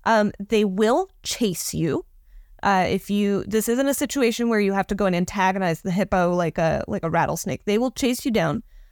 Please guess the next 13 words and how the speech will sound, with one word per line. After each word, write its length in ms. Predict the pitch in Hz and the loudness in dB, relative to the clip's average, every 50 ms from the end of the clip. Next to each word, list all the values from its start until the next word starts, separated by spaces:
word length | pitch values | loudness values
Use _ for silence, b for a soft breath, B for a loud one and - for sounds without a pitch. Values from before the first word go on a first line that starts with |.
| - - - | -16 -4 0
Um, 220 | 196 196 190 185 - - | 2 2 2 2 0 0
in 180 | - 226 254 262 | 0 2 4 4
my 140 | 254 247 | 2 2
work 320 | 226 208 196 202 202 - - - | 2 2 0 0 -2 -6 -4 -2
as 120 | - 202 185 | -2 0 0
a 80 | 185 | 0
research 300 | 175 190 190 - 190 175 | -2 -2 -2 -2 -2 -4
assistant 420 | 190 180 - 190 - - 190 - - | -4 -4 -2 -4 -4 -4 -4 -4 -4
studying 400 | - - 160 175 175 160 180 185 | -4 -2 -2 0 0 2 2 2
megafauna 540 | 185 190 196 196 - 208 202 202 202 190 - | 2 0 0 -2 -2 -2 0 0 0 0 0
in 240 | 180 185 185 185 | 0 0 0 -2
twenty 640 | - - - 190 185 180 180 180 185 185 185 180 180 | -2 -2 -2 -2 0 0 0 0 0 0 0 -2 -2
sixteen, 520 | 175 - - 180 - - - 220 226 302 | -4 -6 -8 -10 -10 -6 -2 -2 0 0